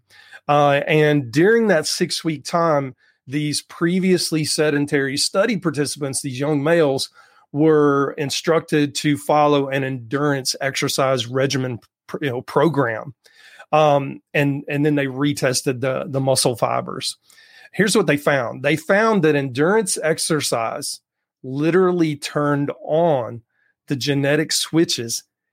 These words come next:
in the skeletal muscle, which previous research has shown us will signal for positive changes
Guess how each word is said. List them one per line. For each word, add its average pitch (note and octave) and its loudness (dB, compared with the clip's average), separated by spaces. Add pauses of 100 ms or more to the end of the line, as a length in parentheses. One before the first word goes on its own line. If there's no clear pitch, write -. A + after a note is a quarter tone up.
(240)
in G#3 2
the F#3+ 2
skeletal F3+ 2
muscle, D3+ 0 (760)
which C#3 -6
previous F#3 0
research C#3+ -2
has C3 -6
shown F#3+ 0
us C3+ -2 (360)
will C#3+ 0
signal D3+ 2 (280)
for B2+ -8
positive D#3+ 0
changes D3 0